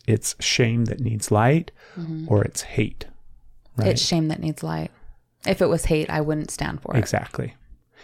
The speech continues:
Speaker 1: And the client, I mean, you don't have clients that are full of, you know, disgusting, dark sh-
Speaker 2: No,
Speaker 1: hate that
Speaker 2: I
Speaker 1: needs to,
Speaker 2: don't.
Speaker 1: do you know what I mean? You have people that need help.
Speaker 2: Mm-hmm.
Speaker 1: You have people that come to you because they do feel safe and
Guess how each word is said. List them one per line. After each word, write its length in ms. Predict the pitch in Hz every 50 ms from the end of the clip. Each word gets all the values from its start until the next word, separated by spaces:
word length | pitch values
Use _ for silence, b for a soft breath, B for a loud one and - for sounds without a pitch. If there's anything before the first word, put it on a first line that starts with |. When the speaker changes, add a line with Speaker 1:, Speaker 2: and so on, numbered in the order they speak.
| B B B B
Speaker 1:
And 100 | 120 117
the 60 | 117 110
client, 420 | - - 127 113 113 117 117 107 -
I 60 | 135
mean, 140 | 127 127 139
you 80 | 143
don't 120 | 135 110 -
have 180 | 117 113 -
clients 420 | - - 113 110 107 110 107 - -
that 260 | 120 113 98 - - - b b b b b b b _ _ _ -
are 100 | 123 104
full 240 | - - 113 107 110
of, 280 | 104 - - - - _ _ _ - - - _ _ - -
you 140 | 113 107
know, 280 | 98 98 98 101 101 110 160 - - _ _ _ - -
disgusting, 600 | - 107 - - - 104 - - - 113 107 107 - - _
dark 320 | - 110 104 - _ _ -
sh- 120 | - 160
Speaker 2:
No, 80 | 156 160
Speaker 1:
hate 300 | 170 - 113 - 156 -
that 160 | - - 117
Speaker 2:
I 40 | -
Speaker 1:
needs 220 | 107 - - 165
to, 80 | 170 -
Speaker 2:
don't. 120 | 113 - b b b b b b b b b b b b b b b -
Speaker 1:
do 100 | - 107
you 60 | 107
know 60 | 107
what 0 |
I 40 | 107
mean? 160 | 107 104 110
You 60 | 113
have 120 | 110 104 -
people 300 | - 110 - - 104 104
that 280 | 104 104 104 - - b b b b b b b -
need 120 | 117 110 104
help. 340 | 113 107 113 147 156 B B B B B - 185
Speaker 2:
Mm-hmm. 140 | 170 170
Speaker 1:
You 60 | 120 113
have 100 | - -
people 280 | - 107 - 117 110
that 360 | 107 107 110 110 - _ _
come 200 | - - 117 110
to 100 | 101 -
you 80 | 107 104
because 320 | 104 98 - 123 123 -
they 100 | - 110
do 120 | 95 104 101
feel 180 | - - 107
safe 420 | - - - 107 107 117 120 - -
and 240 | 117 104 101 95